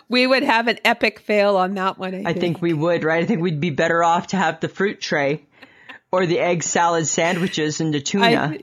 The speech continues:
Speaker 1: yes.
Speaker 2: Right?
Speaker 1: But with, of course, the crust cut off.
Speaker 2: Yes, definitely the crust cut
Speaker 1: 'Cause
Speaker 2: off.
Speaker 1: we're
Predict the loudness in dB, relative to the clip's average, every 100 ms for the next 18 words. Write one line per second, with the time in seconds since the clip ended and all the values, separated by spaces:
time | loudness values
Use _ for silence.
0 | -12 -8 0 2 4 4 2 -2 -14 -12
1 | -6 -4 -2 -2 2 0 -2 -12 -2 0
2 | 0 0 0 0 0 -2 0 -2 -2 -10
3 | -4 -2 0 0 2 0 -6 -8 0 0
4 | -2 -8 -2 -2 0 -4 -4 -6 -4 -2
5 | -2 0 2 4 6 4 2 -6